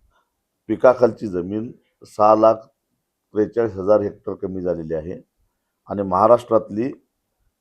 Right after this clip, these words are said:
तीन लाख पंचवीस, अ, हजार, अ, हेक्टर कमी झालेली आहे. म्हणजे देशात एकूण कमी झालेल्या क्षेत्रापैकी निम्म्यापेक्षा जास्त,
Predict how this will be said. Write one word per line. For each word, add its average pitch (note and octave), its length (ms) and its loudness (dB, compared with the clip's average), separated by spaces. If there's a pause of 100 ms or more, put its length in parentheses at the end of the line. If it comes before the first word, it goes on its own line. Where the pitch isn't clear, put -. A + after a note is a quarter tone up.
(120)
तीन A2+ 220 -4
लाख A2+ 180 6 (720)
पंचवीस, A2 500 -6 (300)
अ, - 40 -12
हजार, G2+ 520 2
अ, G#2+ 40 0
हेक्टर G#2 320 -8
कमी F#2+ 280 -6
झालेली E2 260 -6
आहे. D#2+ 60 -10
म्हणजे G#2 220 0
देशात G#2 420 0 (120)
एकूण A#2+ 460 -8 (460)
कमी A2+ 200 -2
झालेल्या B2 320 4
क्षेत्रापैकी A2+ 720 -4 (640)
निम्म्यापेक्षा A#2+ 640 0
जास्त, A#2+ 300 2